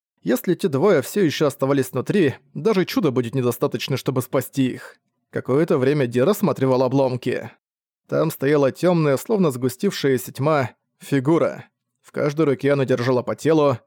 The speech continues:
доктора Цуруги и Лори. «Они оба в порядке, Ди?» сказал Плуто Восьмой. «Но я не думаю, что ты сможешь вытащить их отсюда в целости и сохранности. К тому же нам нужно закончить бой!» И с последними словами он бросил оба тела на землю.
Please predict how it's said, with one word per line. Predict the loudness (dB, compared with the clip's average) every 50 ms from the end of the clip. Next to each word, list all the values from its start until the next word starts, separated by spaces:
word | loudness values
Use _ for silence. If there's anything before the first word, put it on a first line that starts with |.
| _ _ _ _ _ _ _
доктора | -6 -2 0 0 0 0 0 0 0 0
Цуруги | 0 0 0 0 0 2 2 2
и | 4 4
Лори. | 4 4 4 2 2 0 -2 -4 -8 -12 -14 _ _ _ _ _ _ _ _ _ _
«Они | -6 -4 -4 -2 0 0 2
оба | 2 4 2 2 0
в | 0
порядке, | 2 2 4 4 4 2 2 2 2
Ди?» | 4 4 4 4 2 0 -2 -6 -12 -18 _ _ _ _ _ _ _ _ _ _ -8
сказал | -4 -2 0 2 2 2 0 2
Плуто | 0 0 2 2 2
Восьмой. | 2 0 0 0 0 0 0 -2 -4 -8 _ _ _ _ _ _ _ _ _ _
«Но | 0 0
я | 2 2
не | 2 2
думаю, | 2 2 2 2 4 2 2 2
что | 0 0 0
ты | 0 0
сможешь | 2 2 2 2 2 2
вытащить | 2 0 2 0 0 -2 -2 -4 -2
их | 0 0
отсюда | 0 0 0 0 0 2 0
в | 0
целости | 2 2 2 2 2 2 0
и | 0
сохранности. | 0 0 0 2 2 0 0 -2 -4 -8 -8 -8 -8 -8 -8 -12 -16 _ _ _ _
К | -6 -2
тому | 0 0 2 2 2
же | 2 2
нам | 2 2 2 2
нужно | 2 2 2 2 2 2
закончить | 2 2 2 2 2 2 2 0 0
бой!» | 0 2 2 2 2 0 -2 -6 -14 _ _ _ _ _ _ _ _ _ _ -8
И | -6 -6
с | -6 -4
последними | -6 -6 -4 -4 -4 -2 0 0 0 0
словами | 0 0 0 0 2 2 2 2 2
он | 2 2 0
бросил | 0 0 0 0 0 2 2 2
оба | 2 2 0 0
тела | 2 2 2 2
на | 2 2 0
землю. | 0 0 0 0 0 -2 -2 -4 -6 -8